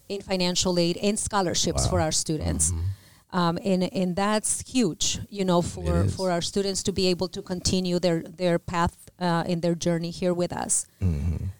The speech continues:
Speaker 1: Also, with the federal dollars that we received, uh, with our herf, you know, funding, we were able also to, um, award or disperse over, uh, six million dollars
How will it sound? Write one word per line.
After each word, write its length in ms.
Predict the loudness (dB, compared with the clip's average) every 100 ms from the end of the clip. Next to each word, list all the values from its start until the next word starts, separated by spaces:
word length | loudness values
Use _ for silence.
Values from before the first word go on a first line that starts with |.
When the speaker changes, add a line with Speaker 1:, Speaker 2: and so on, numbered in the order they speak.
| _ -20 -20 _
Speaker 1:
Also, 600 | -2 -2 0 0 2 0 -6
with 360 | -6 -4 -4 -8
the 120 | -12
federal 560 | -8 -4 2 2 2 -2 -14
dollars 420 | -6 -2 0 0 2
that 100 | 2
we 140 | 2
received, 680 | 2 0 -2 -2 -6 -10 -6 0
uh, 280 | 2 2 0
with 200 | -2 0
our 220 | 0 -2 -10 -4
herf, 320 | 2 4 2 -2
you 140 | -6 -8
know, 120 | -8
funding, 560 | -2 0 0 2 2 0 -6 _
we 100 | 0
were 200 | 2 2
able 320 | 2 0 0 0
also 360 | 0 -2 -2
to, 600 | 0 0 2 2 2 0
um, 340 | -2 0 0 -2
award 640 | -6 -4 -2 2 2 0 0 0
or 140 | 0
disperse 500 | 0 -2 2 0 0
over, 460 | -2 0 0 -2 -4
uh, 220 | -6 -2
six 340 | 0 0 0 0
million 380 | 2 2 0
dollars 540 | 0 0 0 0 0